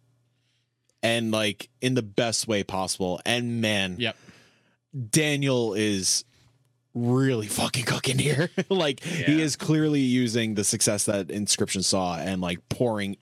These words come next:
Speaker 1: everything into this project. There is so
Speaker 2: I love,
Speaker 1: much going
Speaker 2: like,
Speaker 1: on.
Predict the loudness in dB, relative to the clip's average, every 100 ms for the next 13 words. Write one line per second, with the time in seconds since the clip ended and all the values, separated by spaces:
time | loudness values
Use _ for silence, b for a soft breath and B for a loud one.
0 | -4 -2 -2 -4 -6 -6 -6 -6 -4 -4
1 | -2 -4 -4 -10 -10 -12 B B -2 0
2 | 2 2 4 4 4 4 2 2 0 0
3 | 0 0 0 0 -2 -6